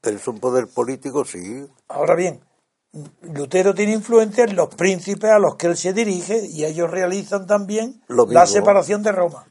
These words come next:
Speaker 1: Claro, y entonces luego lo de, durante mucho tiempo hay ese problema.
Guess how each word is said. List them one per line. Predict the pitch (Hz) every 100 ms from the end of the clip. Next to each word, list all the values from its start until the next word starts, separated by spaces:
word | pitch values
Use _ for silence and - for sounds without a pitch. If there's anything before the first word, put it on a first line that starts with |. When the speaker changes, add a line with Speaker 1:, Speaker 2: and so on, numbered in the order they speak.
| _
Speaker 1:
Claro, | 98 104 90 80
y | 101
entonces | 101 165 156 - 135 120
luego | 120 131 131
lo | 123
de, | 120 113 110 107 107
durante | 92 104 101 -
mucho | 104 127 139
tiempo | - 135 107 127 113
hay | 127
ese | 135 131
problema. | - 95 80 76 _